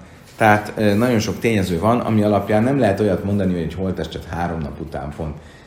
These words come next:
nem lehet azonosítani, mert lesz olyan holttest, amit sokkal később, a halál után is lehet azonosítani, és lesz olyan holttest, amit sokkal hamarabb sem lehet. Oké. Először is a Talmud akkor arról beszél, hogy mi a-, mi, ö,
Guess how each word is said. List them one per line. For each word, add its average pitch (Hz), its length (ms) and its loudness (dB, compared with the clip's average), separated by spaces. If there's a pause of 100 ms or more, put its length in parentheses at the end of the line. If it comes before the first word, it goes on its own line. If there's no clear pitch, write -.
(140)
nem 95 160 0
lehet 80 160 -2
azonosítani, 139 520 -2
mert 127 120 0
lesz 120 200 0
olyan 92 140 -2
holttest, 90 420 -4
amit 76 160 -8
sokkal - 360 -10
később, 117 420 -4 (500)
a 98 60 -8
halál 107 340 6
után 104 240 0
is 98 120 -6
lehet 98 220 -2
azonosítani, 95 540 -4
és 95 100 -8
lesz 78 200 -8
olyan 76 140 -8
holttest, 87 380 -6
amit 85 160 -8
sokkal 85 260 -6
hamarabb 82 320 -2
sem 71 200 -8
lehet. 71 240 -10 (1200)
Oké. 147 500 0 (4000)
Először 165 380 4
is 117 160 0
a 101 80 -2
Talmud 120 360 4
akkor 92 220 0
arról 95 280 2
beszél, 131 500 2
hogy 101 160 0
mi 127 180 2
a-, 110 220 4
mi, 120 160 -2
ö, 98 420 0